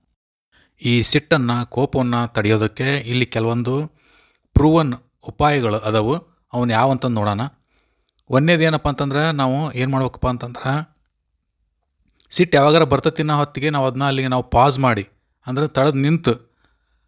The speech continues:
ದೀರ್ಘ ಉಸಿರಾಟ ಮಾಡ್ಬೇಕು, ಅಂದ್ರೆ ಡೀಪ್ ಬ್ರೀದಿಂಗ್ ಮಾಡ್ಬೇಕು. ನಾಲ್ಕು ಸೆಕೆಂಡ್ ಉಸಿರನ್ನ ಒಳಗ್ ತಗೊಂಡು, ಒಂದ್ ನಾಲ್ಕು ಸೆಕೆಂಡ್ ಒಳಗ್ ಹಂಗೆ ಹಿಡಿದಿಟ್ಕೊಂಡು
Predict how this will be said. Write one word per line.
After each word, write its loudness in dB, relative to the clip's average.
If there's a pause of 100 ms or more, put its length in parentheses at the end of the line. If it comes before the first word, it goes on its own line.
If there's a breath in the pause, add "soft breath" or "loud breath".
(560)
ದೀರ್ಘ 6
ಉಸಿರಾಟ 4
ಮಾಡ್ಬೇಕು, -2 (180)
ಅಂದ್ರೆ -4
ಡೀಪ್ -2
ಬ್ರೀದಿಂಗ್ 2
ಮಾಡ್ಬೇಕು. -2 (640)
ನಾಲ್ಕು 2
ಸೆಕೆಂಡ್ 0 (100)
ಉಸಿರನ್ನ 0
ಒಳಗ್ 2
ತಗೊಂಡು, 0
ಒಂದ್ -2
ನಾಲ್ಕು 0
ಸೆಕೆಂಡ್ -2
ಒಳಗ್ 2
ಹಂಗೆ 0
ಹಿಡಿದಿಟ್ಕೊಂಡು 2